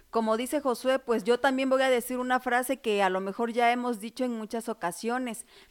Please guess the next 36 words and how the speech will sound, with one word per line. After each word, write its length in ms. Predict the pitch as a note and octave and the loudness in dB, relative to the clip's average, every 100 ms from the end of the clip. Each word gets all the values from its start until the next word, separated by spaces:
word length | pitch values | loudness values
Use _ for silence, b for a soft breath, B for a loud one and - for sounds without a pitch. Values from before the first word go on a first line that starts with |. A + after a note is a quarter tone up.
| _ | _
pero 480 | B3 A3+ A#3 A#3 A#3 | 4 4 4 4 4
realmente, 540 | B3 C4+ C#4+ D4 D#4 | 4 4 2 -2 -2
pues 240 | C#4 B3+ | 0 0
obviamente 480 | C4+ C4+ C4+ C4+ C#4+ | 0 0 0 -2 -4
tiene 300 | - C4 C#4 | -6 -4 -4
que 120 | B3+ | -2
ver 200 | A3+ A#3 | -2 -2
con 160 | A#3+ B3 | -2 -4
lo 100 | A#3+ | -4
que 80 | G#3+ | -6
estamos, 460 | - A3 A#3 A#3 - - | -4 -4 -4 -6 -8 -8
eh, 200 | G3+ F#3+ | -6 -6
compartiendo 600 | A3 G#3 G#3 G3+ G#3+ A3 | -4 -2 -2 -2 -4 -4
con 160 | A3 G3 | -4 -6
ustedes. 640 | F#3 - A#3+ B3 G#3 - - b b b b b _ _ | -6 -6 -2 0 -2 -8 -20 b b b b b _ _
La, 680 | A#3+ A#3 A3 A3 A3 G#3+ G3+ - | 4 8 8 8 8 6 2 -2
la 180 | A#3 | 0
influencia 600 | A#3+ A#3+ B3+ C4 C#4+ D#4+ | 0 0 2 2 2 0
que 160 | D#4 C4+ | 2 0
tienen 340 | B3 C4 C#4 | -2 -4 0
las 160 | C4+ B3 | 0 0
personas 520 | - G3+ A#3 A#3+ B3+ | -2 -4 -2 -2 -2
con 180 | - A3 | -2 -2
las 200 | G3 G3+ | -2 -4
que 120 | - | -6
nos 240 | G3+ G3 G3 | -6 -4 -2
rodeamos 500 | G3+ G#3 A3+ B3 A#3 | 0 2 2 -2 0
obviamente 880 | A3+ A#3 B3+ B3 A#3 A#3+ B3+ A3+ A#3 | 0 2 0 -2 -2 -2 2 2 2
es, 240 | A#3+ - - _ _ _ - | 0 -4 -12 _ _ _ 0
pues, 260 | A3+ G#3+ - - - | 2 2 -4 -14 -8
impactante, 880 | A#3+ A#3 A3+ G#3 - B3 C#4+ C4+ F#3+ | -2 0 4 2 4 2 2 0 -2
¿no? 320 | G3+ B3+ D#4+ | -2 -2 -2
Como 260 | A3 G3+ G3+ | -2 0 0
dice 260 | A3+ C4 | 0 2
la 140 | A#3 G#3+ | 4 4
frase, 460 | A#3+ C4+ C#4 A3 | 6 4 2 -6